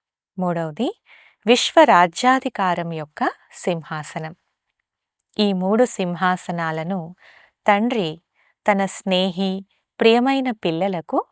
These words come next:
ఇచ్చారు. కనుక ఈ మూడు సింహాసనాలు సదా స్మృతిలో ఉండటం వలన పిల్లలు ప్రతి ఒక్కరికి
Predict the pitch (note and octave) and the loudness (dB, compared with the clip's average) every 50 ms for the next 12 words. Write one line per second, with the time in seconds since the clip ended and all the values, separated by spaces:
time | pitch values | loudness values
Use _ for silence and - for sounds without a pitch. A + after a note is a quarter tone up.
0 | _ _ - F3+ - _ - - F3 D#3+ E3 - - _ _ _ _ _ _ _ | _ _ -6 -6 -6 _ -6 -6 -4 -6 -6 -10 -14 _ _ _ _ _ _ _
1 | _ _ _ _ _ _ _ _ _ _ _ _ _ _ _ _ _ _ - G3+ | _ _ _ _ _ _ _ _ _ _ _ _ _ _ _ _ _ _ 2 2
2 | F#3+ F#3 F#3+ F#3+ - G3 F#3 E3 E3+ - _ - G#3+ A3 G#3+ G3 F#3 G3+ A#3+ C#4 | 2 2 2 2 2 2 2 2 0 -4 _ -2 0 0 2 0 0 0 0 0
3 | D#4+ D#4 - - G#3+ F#3 F3 D#3+ G3 F#3 F3+ - - - F3+ E3+ E3 D#3+ D#3+ D#3+ | 0 0 -2 -2 -2 -2 -2 0 0 0 0 -2 -4 -6 -4 -2 -4 -4 -4 -8
4 | D#3+ E3 - _ _ _ _ _ _ _ _ _ - - - A3+ G#3 G3+ B3 C4+ | -10 -12 -14 _ _ _ _ _ _ _ _ _ -6 2 4 4 6 6 4 2
5 | C#4 C4 - - - F#3+ F3 - - B3 B3 C4 B3 A3+ F#3 E3 E3+ F3+ - F3+ | 0 -2 -4 -4 -4 -4 -4 -2 -2 -2 0 0 -2 -2 -2 -4 -4 -6 -6 -8
6 | E3+ D#3+ E3 D#3 D#3 D#3+ F3+ B3 C4 G3 E3+ F3 - _ _ _ _ _ _ _ | -8 -6 -6 -6 -6 -4 -4 -4 -4 -4 -8 -12 -16 _ _ _ _ _ _ _
7 | _ _ _ _ - B3 B3 C4 D4 D4+ D4 D4 - - D4 - - - B3+ A3 | _ _ _ _ 2 2 2 2 2 0 0 -2 0 2 2 2 2 2 0 0
8 | F3 E3 - _ - A3+ G#3+ G#3+ F#3+ - - F#3 F3+ E3+ F3+ G3+ | -2 -4 -6 _ -4 -2 -2 -2 -4 -6 -8 -8 -8 -8 -10 -14